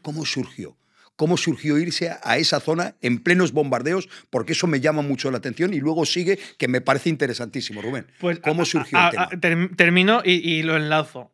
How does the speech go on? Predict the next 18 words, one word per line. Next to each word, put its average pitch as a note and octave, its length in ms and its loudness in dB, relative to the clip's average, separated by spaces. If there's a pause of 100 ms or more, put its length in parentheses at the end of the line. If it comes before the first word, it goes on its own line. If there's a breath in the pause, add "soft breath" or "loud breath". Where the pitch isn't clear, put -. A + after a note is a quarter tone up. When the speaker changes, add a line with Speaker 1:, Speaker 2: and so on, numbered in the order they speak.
(120)
Speaker 2:
Eh, D#3+ 840 2
la E3 280 2
ra-, E3+ 240 -4
yo F3+ 220 0
me, A#3 140 -6
yo G#3 160 2
me A#3 100 0
planteaba, F#3 520 0 (340 loud breath)
la E3+ 300 2
única C4+ 300 0
razón B3 380 -2
por D#3+ 140 -8
la D3+ 140 -4
cual, G#3+ 360 2
el, F#3 200 4
el G3 120 6
único C#4+ 220 2
argumento A3 580 -2